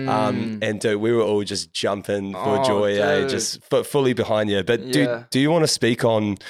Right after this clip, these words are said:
Speaker 2: on what that, on what that competition meant for you, bro?
Speaker 1: Yes. Yeah. So for those, uh, for those that don't know, King of the Ring, uh, King of the Ring is New Zealand's own special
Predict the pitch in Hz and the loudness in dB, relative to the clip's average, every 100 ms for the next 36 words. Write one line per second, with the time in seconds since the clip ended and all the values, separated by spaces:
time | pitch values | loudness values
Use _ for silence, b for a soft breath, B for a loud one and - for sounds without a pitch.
0 | B B B _ - 117 107 120 - 107 | B B B _ 0 0 2 2 2 2
1 | 110 104 - - 107 107 151 170 - 151 | 2 2 0 -4 -4 0 0 0 0 0
2 | 127 143 - 123 104 98 - 104 120 - | 0 0 2 0 0 -6 -6 -2 -2 0
3 | 104 95 87 76 123 117 104 - - - | 0 0 0 -2 -2 -2 -4 -6 -6 -10
4 | - 131 135 123 - 156 143 185 196 185 | -14 -4 -2 0 0 -2 -2 -2 0 -2
5 | 151 - 120 117 151 160 151 131 117 117 | -4 -4 -2 -2 -2 -2 0 -2 -2 -4
6 | 113 113 113 - 127 110 110 113 - 110 | -2 -4 -6 -8 -6 -6 -6 -6 -8 -4
7 | 107 - 147 123 120 113 113 - 113 107 | -4 -4 -8 -6 -6 -6 -10 -12 -10 -6
8 | 107 - - _ 123 120 120 127 120 120 | -4 -6 -8 _ -4 -2 -2 -2 -2 -2
9 | 117 113 110 - - 117 123 113 | -2 -4 -4 -4 -4 -4 -4 -6